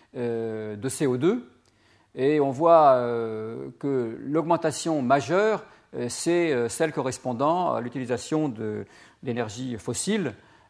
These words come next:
euh, donc, euh, du pétrole et du gaz, euh, utilisés donc en tant qu'énergie directement ou dans les transports et dans l'industrie.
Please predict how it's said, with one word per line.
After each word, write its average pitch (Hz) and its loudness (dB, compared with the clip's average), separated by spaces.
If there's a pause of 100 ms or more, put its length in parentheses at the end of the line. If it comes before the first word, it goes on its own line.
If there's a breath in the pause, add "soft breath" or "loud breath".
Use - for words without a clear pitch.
(100)
euh, 113 -6
donc, 135 -4
euh, 107 -6
du 98 -14
pétrole 156 0
et 107 -8
du 101 -12
gaz, 165 0 (360 soft breath)
euh, 104 -10 (460)
utilisés 117 -8
donc 127 -4 (100)
en 135 -6
tant 139 0
qu'énergie 123 -4
directement 120 -2
ou 143 0
dans 127 -6
les 120 -6
transports 147 0
et - -8
dans 120 -4
l'industrie. 117 -8